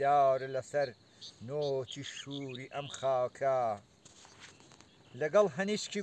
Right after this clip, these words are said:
گوڵ و کانی دڵ بە خەم گریان چڕینی باخە بە قورجی تەموری ئەم خاکە. دیلارە شەونمی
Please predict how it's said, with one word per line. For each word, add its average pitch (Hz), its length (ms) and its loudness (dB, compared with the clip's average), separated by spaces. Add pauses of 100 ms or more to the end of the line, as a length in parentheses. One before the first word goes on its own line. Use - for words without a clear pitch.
گوڵ 208 160 4 (120)
و 190 180 -2 (460)
کانی 196 580 2
دڵ 185 200 0
بە 185 160 2
خەم 202 280 0 (260)
گریان 196 680 4 (440)
چڕینی 196 520 -2 (100)
باخە 190 680 2
بە 180 80 2 (100)
قورجی 175 520 -6 (520)
تەموری 175 720 0
ئەم 175 120 -2 (120)
خاکە. 151 640 2 (1300)
دیلارە 139 500 4 (100)
شەونمی 143 460 -6